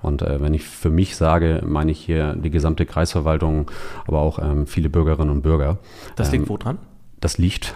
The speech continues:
Speaker 1: an der hohen Impfquote,
Speaker 2: Mhm.
Speaker 1: die wir inzwischen haben. Ähm, und, ähm, zu dem Zeitpunkt waren viele Bürgerinnen und Bürger bereits geboostert. Äh, viele haben sich dann doch entschlossen, äh, sich impfen zu lassen.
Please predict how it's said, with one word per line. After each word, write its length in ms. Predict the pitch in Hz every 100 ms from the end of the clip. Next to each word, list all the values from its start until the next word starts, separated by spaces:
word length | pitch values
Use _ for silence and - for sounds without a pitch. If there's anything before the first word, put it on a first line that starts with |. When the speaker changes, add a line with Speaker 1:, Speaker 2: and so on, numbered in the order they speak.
| -
Speaker 1:
an 160 | 85 80
der 140 | 78
hohen 200 | 85 82
Impfquote, 560 | - 156 - 78 71 67
Speaker 2:
Mhm. 140 | 95
Speaker 1:
die 160 | 104 85
wir 160 | 82 78
inzwischen 440 | 82 - 80 76
haben. 260 | 87 98 71 92 80
Ähm, 140 | 78
und, 380 | 76 78 76 - - - - - -
ähm, 260 | 76 76
zu 80 | -
dem 160 | 78 78
Zeitpunkt 480 | 82 82 85 76
waren 400 | 80 76 76 76
viele 180 | 76 87
Bürgerinnen 360 | 82 82 78 80
und 80 | 78
Bürger 360 | 82 80 78
bereits 380 | 76 85 85 -
geboostert. 840 | - 80 76 110 107 - 90 87
Äh, 180 | 85 85
viele 240 | - 90 82
haben 160 | 87
sich 320 | 85 85 - - - - -
dann 360 | 80 82 78
doch 180 | 92 90
entschlossen, 520 | 85 85 90 82 85
äh, 180 | 76 80
sich 220 | 78 78
impfen 320 | 95 85 82
zu 120 | - 82
lassen. 420 | 85 - 78